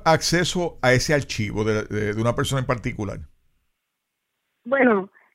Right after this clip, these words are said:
Speaker 2: se utiliza el nombre y la fecha de nacimiento como llave. Se utilizan unas técnicas de oraciones y meditaciones, por lo menos yo lo hago así,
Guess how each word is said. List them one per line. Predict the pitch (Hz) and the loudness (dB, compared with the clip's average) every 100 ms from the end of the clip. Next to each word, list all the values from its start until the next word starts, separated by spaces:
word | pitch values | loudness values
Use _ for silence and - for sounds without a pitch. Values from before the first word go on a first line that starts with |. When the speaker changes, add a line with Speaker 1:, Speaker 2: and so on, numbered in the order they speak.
| _ _ | _ _
Speaker 2:
se | - 294 | -2 -2
utiliza | 269 262 262 302 359 381 - 269 - | -2 -4 -8 -6 -6 -6 -6 -8 -8
el | 220 240 247 | -6 -6 -8
nombre | 262 330 320 262 220 214 262 _ _ _ _ _ - | -8 -8 -8 -8 -6 -6 -8 _ _ _ _ _ -6
y | 254 | 0
la | 247 240 | 0 0
fecha | 240 214 254 | -4 -4 -4
de | 262 | -2
nacimiento | 262 277 311 302 311 294 285 | -2 -4 -6 -4 -4 -4 -6
como | 226 220 190 | -4 -2 -2
llave. | 175 185 175 151 151 _ _ _ _ _ _ _ _ _ _ - - | 0 -2 0 -4 -8 _ _ _ _ _ _ _ _ _ _ -12 0
Se | 277 | 0
utilizan | - 262 247 285 | 0 -10 -6 -6
unas | 294 302 302 | -4 -6 -4
técnicas | 302 302 311 294 262 | -4 -4 -6 -6 -6
de | 233 | -4
oraciones | 220 202 - 226 226 254 294 294 | -4 -6 -8 -8 -6 -6 -6 -6
y | 262 | -6
meditaciones, | 254 262 269 285 - 269 226 202 208 | -6 -6 -6 -8 -8 -8 -6 -6 -6
por | 208 | -2
lo | 202 | -2
menos | 190 185 233 | -2 -6 -6
yo | - | -4
lo | 240 | -4
hago | 240 226 254 | -4 -4 -6
así, | 277 - 202 190 | -8 -12 -14 -14